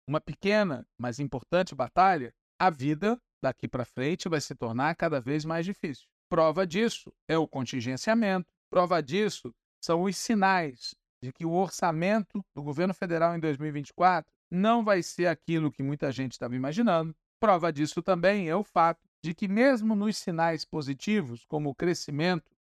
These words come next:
do emprego e o crescimento geral da economia, mesmo nesses sinais positivos, há uma série de poréns. Empregos não formalizados, empregos de baixa remuneração, crescimento do agronegócio.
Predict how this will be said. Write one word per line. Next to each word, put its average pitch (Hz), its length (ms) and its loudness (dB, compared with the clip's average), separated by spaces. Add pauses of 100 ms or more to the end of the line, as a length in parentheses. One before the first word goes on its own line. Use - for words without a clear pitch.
(160)
do 135 120 0
emprego 147 600 0 (460)
e 175 180 0
o 156 120 -2
crescimento 170 680 -2
geral 135 320 -2
da 131 80 -6
economia, 135 500 -2
mesmo 214 400 2
nesses 160 260 -2
sinais 135 300 -4
positivos, 143 640 -4 (280)
há 220 80 4
uma 170 140 0
série 143 280 -8
de 147 80 -6
poréns. 233 600 -2 (200)
Empregos 180 600 0
não 156 200 0
formalizados, 180 1080 -2 (360)
empregos 175 720 0
de 135 120 -4
baixa 147 520 0
remuneração, 175 1000 -2 (380)
crescimento 180 840 0 (140)
do 185 260 0
agronegócio. 156 1300 2